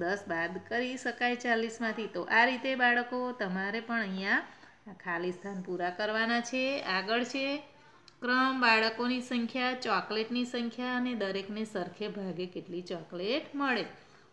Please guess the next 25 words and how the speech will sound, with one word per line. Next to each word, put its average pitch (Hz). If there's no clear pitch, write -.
તો 247
જુઓ, 302
અહીંયા 277
છે 294
પાંચ 233
અને 202
અહીંયા 196
છે 254
ચાલીસ. 247
તો 190
તમારે 196
શું 269
કરવાનું 262
છે? 285
ચાલીસ 185
ભાગ્યા 180
પાંચ. 233
તો 180
જવાબ 180
કેટલો 269
આવશે? 269
આઠ. 269
તો 247
દરેક 262
બાળકને 196